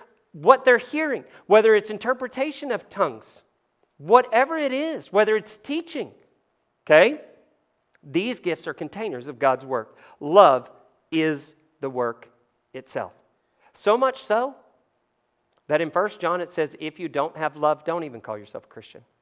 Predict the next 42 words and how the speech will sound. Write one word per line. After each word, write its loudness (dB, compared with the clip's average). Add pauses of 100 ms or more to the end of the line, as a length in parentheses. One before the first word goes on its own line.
(640)
How -6
can -12
you -10
call -8
yourself -12
a -20
Christian -16
if -18
you -16
don't -14
have -20
love? -12 (100)
If -20
you -12
have -10
hate -14 (280)
in -12
your -8
heart -4 (240)
against -8 (180)
a -4
brother, -2 (960)
right? 4 (180)
Here 6
at 4
Redemption -2
Church, -4
we -4
believe -4
that -6
the -8
gifts -6
of -10
the -10
Spirit -10 (200)
are 2
still -4
at -6
work -8
in -12
the -12
church. -14